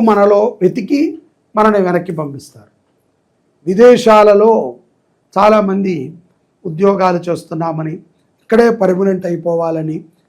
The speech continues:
ఇక్కడే ఉండిపోవాలని, ఏదో అక్కడ గొప్పగా ఉన్నామని భావిస్తూ జీవనం చేస్తూ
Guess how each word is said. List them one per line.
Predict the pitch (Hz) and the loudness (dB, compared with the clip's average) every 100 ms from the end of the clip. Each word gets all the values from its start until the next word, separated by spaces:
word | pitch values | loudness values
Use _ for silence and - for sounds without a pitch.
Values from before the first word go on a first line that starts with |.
| - | -20
ఇక్కడే | - 262 285 294 | -2 4 4 4
ఉండిపోవాలని, | 202 190 190 175 170 165 160 156 160 _ _ _ | 2 0 -2 -2 -2 -6 -8 -12 -14 _ _ _
ఏదో | 131 214 240 294 294 | -4 2 6 6 6
అక్కడ | 302 202 156 | 2 -2 -2
గొప్పగా | 165 - 240 254 240 | -8 -2 2 4 4
ఉన్నామని | 196 190 185 170 175 214 _ _ _ _ _ - | 2 0 0 0 -4 -6 _ _ _ _ _ -16
భావిస్తూ | 131 185 196 - - 220 247 - 147 | 0 2 2 -2 -2 -2 -2 -6 -4
జీవనం | 185 185 165 | -2 -2 -4
చేస్తూ | 147 - - | -8 -12 -12